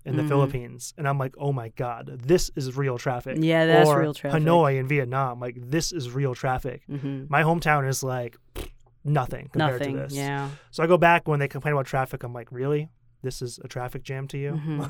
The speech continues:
Speaker 1: <laughs>
Speaker 2: I think in Asian countries, 'cause there's, like, more motorcycles and then cars and bicycles just, like, using the same road, so it's a little bit messy.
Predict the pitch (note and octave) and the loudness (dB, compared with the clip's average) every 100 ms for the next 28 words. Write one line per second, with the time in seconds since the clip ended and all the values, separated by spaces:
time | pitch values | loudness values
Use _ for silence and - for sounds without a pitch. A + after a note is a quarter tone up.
0 | A3+ - A3 - A#3+ G#4 C5 - G#3 B3+ | 0 2 0 2 4 6 4 4 4 4
1 | C#4+ F#3 - F3 F#3 D#3+ D3 C3 E3+ D3 | 4 2 2 0 0 -4 -6 -4 -2 -2
2 | - F3 D#3+ E3+ E3 D3 D#3+ D#3+ D#3 D3 | 0 0 0 0 0 -2 -2 -2 -2 -2
3 | D#3+ E3 D3+ D#3 D3+ D3+ D3+ D3 D3 C#3 | 0 0 0 -2 -2 -4 -2 -4 -4 -6
4 | C#3 C3+ - D3+ C#3 C3+ - _ _ C#3+ | -6 -6 -2 -2 -2 -6 -10 _ _ -6
5 | C#3+ - - C#3+ C#3 C3+ - C3 C#3 - | -6 -8 -6 -4 -4 -6 -8 -10 -10 -12
6 | - - _ - - E3 E3+ E3+ D3+ - | -12 -20 _ -20 -10 0 2 2 2 0
7 | E3 D#3+ D#3 D#3 D3+ - E3+ - F4+ F#3+ | 0 0 2 0 0 -2 -6 0 0 4
8 | F#3 D3 C#3+ - - | 4 4 -2 -4 -10